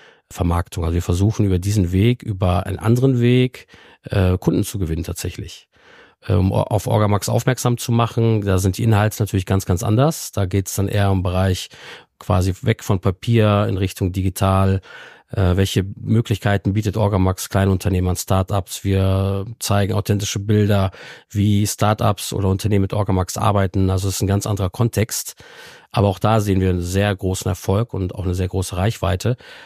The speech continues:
Mein Wunsch ist tatsächlich, ich würde aus jeder Abteilung einen Mitarbeitenden haben,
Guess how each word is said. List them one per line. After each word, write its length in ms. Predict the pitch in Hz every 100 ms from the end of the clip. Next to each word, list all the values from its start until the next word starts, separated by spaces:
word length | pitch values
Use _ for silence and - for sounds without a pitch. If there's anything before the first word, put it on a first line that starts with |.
| - _ _
Mein 240 | 95 107 123
Wunsch 220 | 143 -
ist 80 | -
tatsächlich, 640 | 120 131 127 131 127 120
ich 160 | -
würde 360 | 110 113 117 110
aus 180 | 110 -
jeder 180 | 117 110
Abteilung 440 | - 110 113 107
einen 180 | 101 101
Mitarbeitenden 580 | 107 92 87 87 87 82
haben, 300 | 87 110